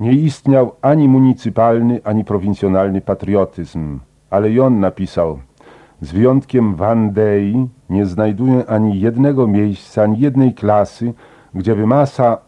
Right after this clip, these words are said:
ludności w godzinie niebezpieczeństwa mogła się zgromadzić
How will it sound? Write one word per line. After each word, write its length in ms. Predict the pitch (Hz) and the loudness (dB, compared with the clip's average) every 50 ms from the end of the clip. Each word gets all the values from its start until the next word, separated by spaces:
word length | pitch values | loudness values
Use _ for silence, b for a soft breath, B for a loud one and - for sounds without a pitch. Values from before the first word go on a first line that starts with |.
| _ | _
ludności 840 | - 90 92 110 110 90 95 110 135 147 139 - - _ - 104 90 | -8 -4 -4 -2 -2 0 0 0 0 0 -2 -4 -10 _ -10 -8 -8
w 80 | 80 | -4
godzinie 380 | 80 95 95 85 120 131 123 117 | -2 -4 -2 0 2 2 2 2
niebezpieczeństwa 920 | 107 101 90 101 95 - - 95 95 - 117 127 131 127 - - - 107 | 2 0 0 -2 -4 -2 -4 -6 -2 0 0 0 0 0 -2 -2 0 2
mogła 300 | 104 117 131 123 117 117 | 2 2 2 2 0 -2
się 140 | - - 107 | -2 -2 -6
zgromadzić 840 | 85 78 78 92 98 101 107 113 120 113 107 127 120 - - - | -6 -4 -2 -2 0 2 2 2 0 0 -2 -6 -8 -10 -16 -20